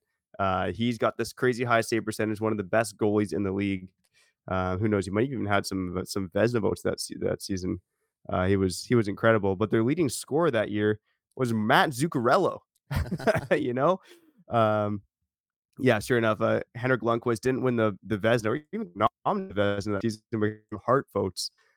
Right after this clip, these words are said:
uh, for his performance. nine twenty save percentage, just another stud. But again, that team, Matt Zuccarello, Derek Brassard, and Derek Stefan were the leading scorers. Then Keith Yandle, then J T Miller, twenty-two-year-old J T Miller. Um, but again, sixty-one points at their leading scorer.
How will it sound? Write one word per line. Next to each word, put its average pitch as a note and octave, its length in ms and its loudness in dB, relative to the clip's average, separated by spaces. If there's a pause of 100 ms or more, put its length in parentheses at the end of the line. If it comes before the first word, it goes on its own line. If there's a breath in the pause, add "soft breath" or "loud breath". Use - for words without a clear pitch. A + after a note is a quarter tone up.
(140)
uh, G2 200 -2
for G2+ 140 -8
his G2+ 100 -4
performance. G2 480 -6
nine A2 200 0
twenty G#2 360 -4
save F#2+ 280 -4
percentage, F#2+ 400 -4
just - 200 -6
another F#2+ 200 -4
stud. F#2+ 340 -4 (480)
But B2 100 0
again, C3+ 200 2
that B2+ 220 0
team, B2+ 380 2 (220)
Matt D3+ 280 2
Zuccarello, B2+ 720 0
Derek A#2+ 280 4
Brassard, G#2+ 580 0 (220)
and G#2 280 0 (100)
Derek A#2+ 240 4
Stefan G2+ 720 0
were A2 160 0
the G#2+ 100 -2
leading A2+ 280 0
scorers. G#2 480 0
Then D3+ 180 2
Keith E3 300 -4
Yandle, B2 380 0
then C#3+ 220 0
J C#3+ 240 0
T D#3+ 220 -2
Miller, C3+ 340 2
twenty-two-year-old D#3+ 640 -2
J C#3 220 -2
T C#3 160 -4
Miller. A#2+ 400 0 (460 soft breath)
Um, A2+ 220 0
but A#2 100 2
again, B2 440 0
sixty-one D#3 560 -2
points B2+ 280 0
at C3+ 80 -6
their A#2 120 0
leading A#2+ 240 -2
scorer. A2 500 -2